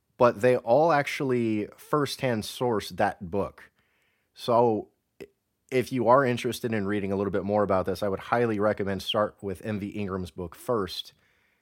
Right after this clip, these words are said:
and then kind of go from there. Now, according to most of the accounts,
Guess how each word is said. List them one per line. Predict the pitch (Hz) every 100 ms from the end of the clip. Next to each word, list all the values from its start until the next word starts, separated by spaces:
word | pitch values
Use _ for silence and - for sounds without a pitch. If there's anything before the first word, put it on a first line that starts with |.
| _ _ _ -
and | 107
then | 107 107
kind | 117 104
of | 85
go | 95
from | 87 87 87
there. | 76 - - _ _ _ _ _ _ _ _ _ _ - - _ _ _ -
Now, | 120
according | 135 - 196 214
to | 190 170
most | 135 156 147 156
of | 127
the | 117
accounts, | 107 123 120 123 - -